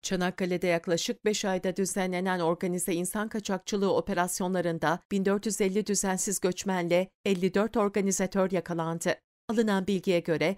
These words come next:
on dört Mayıs'ta Ayvacık ilçesinde fiber teknenin batması sonucu üçü çocuk yedi kişinin yaşamını yitirmesinin ardından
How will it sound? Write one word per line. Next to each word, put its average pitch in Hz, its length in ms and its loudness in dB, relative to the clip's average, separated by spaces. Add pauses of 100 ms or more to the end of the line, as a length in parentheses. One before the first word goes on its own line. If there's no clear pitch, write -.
on 269 160 2
dört 233 220 2
Mayıs'ta 202 380 0
Ayvacık 202 540 0
ilçesinde 196 560 0
fiber 196 420 2
teknenin 196 520 -2
batması 196 440 2
sonucu 156 600 -2 (200)
üçü 202 220 -2
çocuk 208 380 0
yedi 202 180 2
kişinin 214 440 -2
yaşamını 196 460 0
yitirmesinin 202 720 -2
ardından 160 640 0